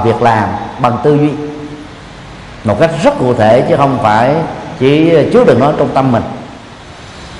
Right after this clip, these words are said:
Để tập dần dà để, thì hạt giống từ bi nó mới lớn được. Người tu nào đó mà chỉ biết lo cho bản thân mình thì không thể làm Phật sự được. Chỉ biết hưởng thụ cho bản thân đó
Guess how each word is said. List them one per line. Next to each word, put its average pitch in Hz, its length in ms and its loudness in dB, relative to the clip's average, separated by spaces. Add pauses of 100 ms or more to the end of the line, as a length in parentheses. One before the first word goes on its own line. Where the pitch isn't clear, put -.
(640)
Để 123 120 4
tập - 180 2 (100)
dần 131 240 4
dà 117 280 4
để, 139 120 2
thì 143 80 4
hạt 107 140 2
giống 135 180 0
từ 135 100 4
bi 131 140 2
nó 147 100 4
mới 160 260 4
lớn 190 280 6
được. 107 100 0 (2250)
Người 131 300 4
tu 180 220 6
nào 131 380 2
đó 170 120 2
mà 131 160 0 (100)
chỉ 160 160 0
biết 247 260 0
lo 160 300 4
cho 151 80 4
bản 131 200 0
thân 147 180 0
mình 127 180 2
thì 110 60 0 (180)
không 208 240 2
thể 143 100 4
làm 143 200 2
Phật 107 180 -2
sự 120 120 2
được. 113 160 0 (3250)
Chỉ 151 80 2
biết 208 180 6
hưởng 170 360 6
thụ 139 220 4
cho 123 80 2
bản 135 200 2
thân 147 200 2
đó 160 100 2